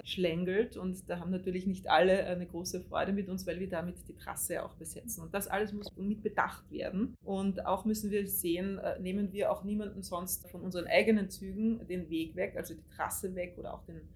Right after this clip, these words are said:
es gibt eine Hackordnung auf der Schiene. Das ist zuerst der Personenverkehr und dort wieder zuerst der Fernverkehr, dann der Nahverkehr und dann kommt erst der Güterverkehr. Und das ist eine Gemenge-, eine Gemengelage, das wir in Betracht ziehen müssen. Und natürlich müssen wir auch in Gespräche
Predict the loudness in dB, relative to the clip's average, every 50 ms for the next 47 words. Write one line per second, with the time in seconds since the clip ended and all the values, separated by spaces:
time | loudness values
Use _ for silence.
0 | -20 -20 -18 -14 -12 -12 -10 -10 -6 -4 -4 -4 -4 -4 -2 -2 -2 -2 -2 -4
1 | -4 -4 -4 -4 -4 -4 -4 -2 -4 -4 -4 -4 -6 -6 -6 -6 -8 -8 -6 -4
2 | 0 4 6 6 6 6 4 0 -2 -4 -6 -6 -6 -4 -4 -2 -2 -4 -4 -10
3 | -14 -14 -12 -10 -4 0 2 2 2 2 0 -6 -8 -4 -2 0 2 2 0 0
4 | -2 -2 -2 -4 -4 -4 -8 -8 -8 -8 -6 -4 -4 -4 -4 -6 -8 -10 -12 -10
5 | -6 -4 -2 -2 -2 -2 -4 -8 -8 -6 -6 -6 -6 -8 -10 -10 -8 -6 -4 -4
6 | -2 0 2 2 0 0 0 -4 -6 -4 -4 -2 0 0 0 0 -4 -2 -2 -4
7 | -4 -2 -4 -6 -6 -4 -2 -4 -4 -4 -8 -4 -2 -2 0 0 -2 -2 -2 -4
8 | -6 -4 -4 -2 0 0 0 -2 -8 -16 -20 -18 -2 0 0 0 2 -2 -2 0
9 | 0 2 4 2 2 2 0 -2 -2 0 0 0 0 0 0 -4 -4 -2 0 2
10 | 4 4 4 6 6 6 4 4 2 -2 -4 -6 -6 -6 -6 -6 -6 -6 0 2
11 | 6 6 8 8 6 6 4 2 -2 -6 _ -2 -2 0 0 -2 2 2 2 2
12 | 2 0 0 6 8 8 8 8 6 0 -2 -4 -2 -2 0 0 0 0 0 0
13 | -2 -4 -4 -2 -2 -2 -2 -2 -2 0 0 0 0 0 0 0 0 0 0 0
14 | 0 0 0 2 2 2 2 0 -2 -2 -2 0 0 -2 -2 -6 -10 -12 -12 -10
15 | -8 -4 -4 -4 -2 -2 -2 -2 0 -2 -4